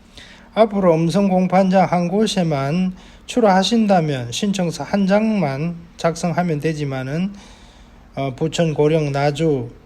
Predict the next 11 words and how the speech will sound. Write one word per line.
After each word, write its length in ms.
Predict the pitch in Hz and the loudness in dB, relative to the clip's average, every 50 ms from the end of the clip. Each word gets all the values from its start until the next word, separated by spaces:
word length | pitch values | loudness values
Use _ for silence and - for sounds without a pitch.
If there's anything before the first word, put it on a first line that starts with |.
| - - - | -20 -20 -12
이렇게 320 | - 151 160 151 151 143 143 | -6 -6 -6 -4 -2 0 2
여러 180 | 147 156 165 | 2 2 2
군데 680 | 165 202 233 247 233 190 156 135 127 139 170 190 190 - - - - - - | 2 2 2 2 4 4 2 2 2 0 0 0 -2 -6 -16 -20 -20 -20 -20
출하하실 1300 | - - - 160 160 156 156 151 - - - - - - - - - - - 170 156 - 180 170 156 | -18 -10 -4 0 2 2 2 0 -2 -6 -20 -20 -20 -20 -20 -20 -8 -2 -2 0 0 0 0 -2 -2
계획이라면 920 | - 135 156 175 202 202 196 180 151 139 139 135 139 160 185 180 143 123 - - - | -2 0 0 0 0 0 0 0 0 0 -2 -2 0 0 0 0 -2 -4 -10 -14 -6
각각 480 | - - 170 165 170 190 190 196 196 - | 0 0 0 0 4 2 2 2 2 -4
신청서를 680 | - - 208 190 180 - 175 170 156 175 170 160 156 | -6 -4 -2 -2 -2 -2 -2 -2 -2 -2 -2 -2 -2
작성해야 600 | - 160 160 - - 175 160 - 170 185 180 175 | -2 -4 -4 -4 -4 -4 -4 -2 0 0 0 0
된다. 580 | 165 165 156 147 147 143 143 143 147 160 165 165 - - - - - - - - | 0 0 -2 -2 -2 -2 0 2 2 0 0 -2 -6 -20 -20 -20 -20 -20 -12 -4
이런 400 | 208 214 202 208 214 214 208 196 | -2 2 2 2 2 2 2 2
내용입니다. 720 | 156 135 131 131 127 123 120 117 117 117 117 - 117 - | 0 0 0 -2 -4 -4 -6 -6 -8 -10 -10 -12 -12 -12